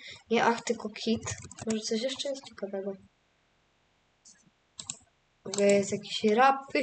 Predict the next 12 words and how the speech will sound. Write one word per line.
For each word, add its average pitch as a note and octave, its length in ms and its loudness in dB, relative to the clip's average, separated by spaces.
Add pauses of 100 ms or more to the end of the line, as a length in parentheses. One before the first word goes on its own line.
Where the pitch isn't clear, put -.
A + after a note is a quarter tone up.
(280)
Ło-, F#4 320 10 (460)
ojojoj! B3+ 760 12 (2250)
Dobra, G3 200 4
odbierzemy G#3 460 2
sobie, C4 480 2 (1300)
e, G#3 440 4 (1400)
odbierz B3+ 440 4
darmowe A3+ 440 2
klucze B3+ 360 -2
pod - 140 -12
komendą A3+ 420 0
nagroda. G#3 640 2